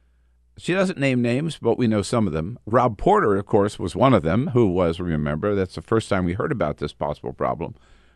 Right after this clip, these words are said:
was Donald Trump's, um, staff secretary, cabinet secretary, handled every single bit of paper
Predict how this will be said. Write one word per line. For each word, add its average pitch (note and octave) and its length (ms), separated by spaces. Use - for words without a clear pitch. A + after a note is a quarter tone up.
was F2+ 180
Donald F#2 380
Trump's, - 520
um, D2 420
staff - 360
secretary, E2 720
cabinet G#2+ 400
secretary, C#2+ 640
handled B2 380
every B2 200
single A2+ 280
bit G2+ 160
of F2+ 80
paper D#2+ 380